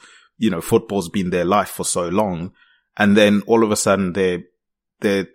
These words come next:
hung out to dry at twenty-one, twenty-two, either looking for a club maybe in a lower league or not knowing what to do with their lives. And someone was pitching perhaps getting them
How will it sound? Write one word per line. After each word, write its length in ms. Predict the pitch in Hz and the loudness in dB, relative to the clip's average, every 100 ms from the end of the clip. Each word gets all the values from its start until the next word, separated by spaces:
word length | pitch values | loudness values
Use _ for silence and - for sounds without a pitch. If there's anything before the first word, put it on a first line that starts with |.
| - | -10
hung 280 | - 110 107 | -2 2 2
out 200 | 98 - | 0 -4
to 80 | |
dry 380 | 82 107 101 92 | -6 2 4 4
at 140 | 85 - | 0 -4
twenty-one, 500 | 107 98 95 92 90 | -4 -2 -2 -2 -4
twenty-two, 540 | 92 90 85 95 87 | -6 -6 -6 -6 -2
either 260 | 92 90 87 - | -2 -2 -6 -6
looking 300 | 98 - 101 | -6 -4 -6
for 160 | - | -4
a 40 | 90 | -8
club 340 | - 95 92 | -2 -2 0
maybe 260 | 92 90 90 | -4 -4 -4
in 80 | 85 | -6
a 60 | |
lower 260 | 87 92 85 | -4 -2 -2
league 400 | 104 123 123 - | -2 -2 -2 -4
or 440 | - 98 92 85 - - - _ 104 | -2 0 2 -2 -6 -20 -20 _ -2
not 220 | 107 107 | -2 0
knowing 260 | 104 98 | -2 -2
what 160 | 95 92 | -4 -6
to 100 | 87 | -4
do 160 | 104 117 | 0 0
with 160 | 104 | 0
their 140 | 95 87 | 0 -2
lives. 440 | 85 85 82 - - _ _ | -2 -4 -6 -12 -18 _ _
And 160 | - 101 | -8 0
someone 320 | 123 139 123 | 2 2 2
was 140 | 107 | 2
pitching 600 | - 120 - 117 101 95 - - | 0 -2 0 0 0 0 -6 -8
perhaps 380 | 107 117 117 | -2 0 -2
getting 400 | - 107 107 92 | 0 2 2 -2
them 480 | 80 95 98 120 131 | 0 2 2 -2 -8